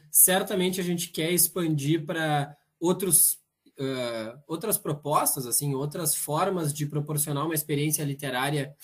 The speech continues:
divertida e, é, leve, que a gente sempre teve muito essa preocupação de mostrar que a literatura não precisa ser aquela matéria da, da escola ou aquele, ah, tema do vestibular, assim, que tanta gente tem preconceito.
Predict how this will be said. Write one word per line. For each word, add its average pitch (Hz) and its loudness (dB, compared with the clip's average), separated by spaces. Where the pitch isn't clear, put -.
divertida 151 0
e, 120 -6
é, 110 -6
leve, 135 2
que 127 -10
a 117 -6
gente 127 -4
sempre 165 0
teve 165 0
muito 170 2
essa 170 0
preocupação 170 0
de 165 0
mostrar 175 4
que 208 -2
a 208 2
literatura 196 2
não 208 2
precisa 202 2
ser 196 6
aquela 180 0
matéria 170 2
da, 135 0
da 139 0
escola 156 4
ou 139 0
aquele, 147 0
ah, 135 -2
tema 185 4
do 151 2
vestibular, 156 2
assim, 151 2
que 147 -4
tanta 170 -2
gente 160 0
tem 170 0
preconceito. 170 0